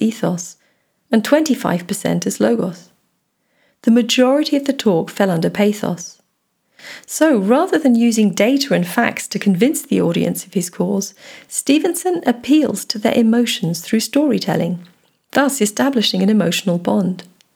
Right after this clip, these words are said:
He uses three deeply personal stories to provide an emotional framework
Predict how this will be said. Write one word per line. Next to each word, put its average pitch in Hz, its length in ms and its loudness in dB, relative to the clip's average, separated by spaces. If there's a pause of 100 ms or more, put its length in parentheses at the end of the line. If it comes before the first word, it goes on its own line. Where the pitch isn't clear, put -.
(600)
He 262 140 4
uses 269 400 2
three 269 260 2
deeply 285 440 0
personal 247 420 0
stories 208 560 0
to - 100 -12
provide 233 380 0
an 233 60 4
emotional 220 500 2
framework 214 680 0